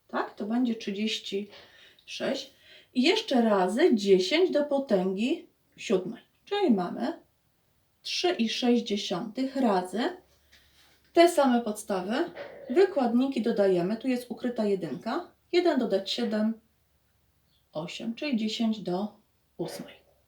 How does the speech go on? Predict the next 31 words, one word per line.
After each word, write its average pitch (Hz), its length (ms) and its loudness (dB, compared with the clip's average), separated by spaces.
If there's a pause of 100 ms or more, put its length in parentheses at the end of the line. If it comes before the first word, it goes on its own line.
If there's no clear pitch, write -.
(1120)
Żeby 240 220 4
za 233 120 2
każdym 311 440 4
razem 254 300 4
tego 214 200 0
tak 220 280 -4
nie 262 180 6
rozpisywać, 214 840 -6 (220)
kochani, 208 480 -2 (440)
to 269 120 0
zobaczcie 269 460 2
sobie 254 260 0
na 220 180 2
liczbę, 202 340 0
która 220 260 -4
stoi 269 400 0
przed 294 420 2
zerami, 226 580 2 (280)
to 269 80 -4
jest 254 240 -2
osiemdziesiąt 233 760 0
dwa. 196 300 -10 (1400)
Nie 339 220 10
spełnia 294 500 8
warunków, 196 760 -2 (280)
bo 262 160 4
nie 294 180 6
jest 277 220 2
mniejsze 262 380 4
od 214 100 2
dziesięciu. - 600 -4